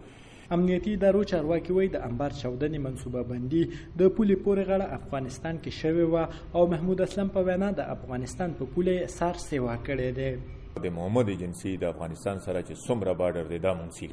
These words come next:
Speaker 2: کړی دی. زمونږ چې دا کوم بارډر دی، په دې باندې داسې څه انفلټریشن،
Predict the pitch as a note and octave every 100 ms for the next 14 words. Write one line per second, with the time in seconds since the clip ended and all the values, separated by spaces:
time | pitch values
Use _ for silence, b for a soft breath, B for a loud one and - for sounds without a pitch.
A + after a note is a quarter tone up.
0 | - F2+ F#2+ G2 G#2+ F2+ F#2+ F#2 A#2 D#3
1 | B2 G2+ F#2+ F#2 A2 G#2 F2+ A2 F#2+ F2+
2 | G2+ G2+ F#2+ C#3 A#2 G2+ G2 G#2+ F#2+ -
3 | A2+ F#2+ F#2 F2+ A2+ A2 G#2+